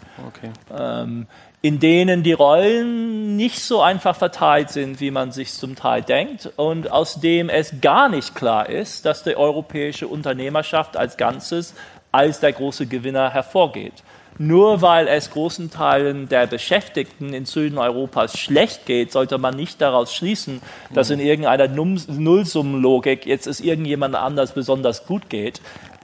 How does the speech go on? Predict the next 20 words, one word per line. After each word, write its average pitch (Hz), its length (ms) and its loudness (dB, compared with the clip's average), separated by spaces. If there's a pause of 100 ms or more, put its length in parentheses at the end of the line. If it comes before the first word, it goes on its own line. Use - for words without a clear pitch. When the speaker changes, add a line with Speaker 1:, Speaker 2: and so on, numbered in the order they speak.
(200)
Speaker 2:
Allen 196 360 4
hätte - 440 -4
es 117 360 -10
in 139 100 -10
Europa 131 420 -4
besser 160 380 0
gehen 113 340 -10
können 123 320 -8
mit 147 200 -8
einer 139 480 2
eher 131 220 2
keynesianisch 117 680 -8
orientierten 110 640 -10
Politik. 101 440 -10 (280)
Ich 131 100 -2
Speaker 1:
Okay. 135 200 2
Speaker 2:
bin 226 120 2
nun 185 160 2
mal 135 160 2
Keynesianer. 123 720 -2